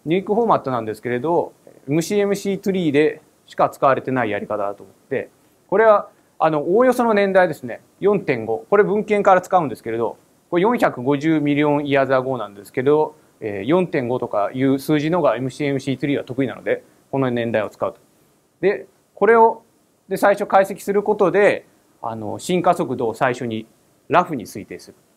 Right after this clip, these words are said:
で、エムシーエムシー解析に使う、あの、進化速度をですね、推定するわけです。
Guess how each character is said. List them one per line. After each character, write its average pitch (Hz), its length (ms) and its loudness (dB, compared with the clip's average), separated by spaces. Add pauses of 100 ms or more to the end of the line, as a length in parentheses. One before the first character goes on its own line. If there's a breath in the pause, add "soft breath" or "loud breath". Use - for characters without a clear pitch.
(1120)
で、 196 180 4
エ 185 40 2
ム 180 120 0
シ 180 140 -2
ー 170 40 2
エ 165 60 2
ム 151 60 -4
シ 160 180 -4
ー 151 40 0
解 160 200 2
析 - 180 -10
に 139 100 -6 (320)
使 151 220 2
う、 120 220 2 (540)
あ 123 160 -2
の、 113 140 -8
進 147 200 -2
化 135 120 2
速 139 220 -6
度 101 100 -8
を 98 80 -8
で 101 60 -14
す - 120 -8
ね、 110 80 -4
推 117 280 -6
定 120 140 -2
す 117 120 -8
る 113 60 -2
わ 98 60 -8
け - 80 -18
で - 100 -20
す。 - 180 -20